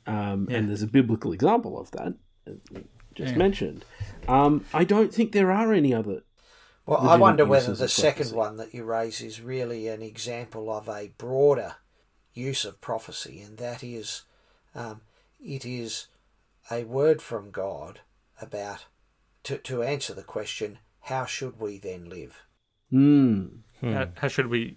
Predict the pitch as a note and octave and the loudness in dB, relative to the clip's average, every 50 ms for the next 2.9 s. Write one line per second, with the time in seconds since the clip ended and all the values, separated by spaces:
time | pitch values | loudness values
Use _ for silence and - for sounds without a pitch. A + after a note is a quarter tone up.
0 | - - - B2+ A#2 A2 - - - A#2+ A2 A2 A#2+ A#2 - - A#2 A2+ A#2 A#2 | -18 -14 -10 -8 -8 -8 -8 -6 -4 -4 -2 0 2 0 0 0 -2 -4 -4 -4
1 | G#2+ - - D3 C3+ - - - - - - - - D#3+ D#3+ - - - D#3 F#3 | -6 -4 -2 -2 -2 -2 -4 -12 -20 -20 -12 0 6 6 6 6 6 8 8 10
2 | E3 E3 E3+ F3 D3+ D#3+ - D3+ C3 - - - - F#3+ E3 - - - | 12 12 12 12 12 10 6 4 -2 -6 -2 2 2 2 2 2 -4 -10